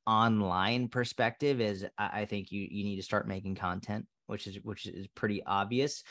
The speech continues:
It's sort, it's obvious in the same way that someone who's forty-five percent body fat needs to start exercising, but they don't always start doing that,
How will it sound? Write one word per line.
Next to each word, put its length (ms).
It's 180
sort, 200
it's 300
obvious 460
in 80
the 60
same 280
way 180
that 320
someone 380
who's 380
forty-five 440
percent 300
body 240
fat 260
needs 260
to 100
start 240
exercising, 640
but 100
they 80
don't 120
always 240
start 220
doing 220
that, 240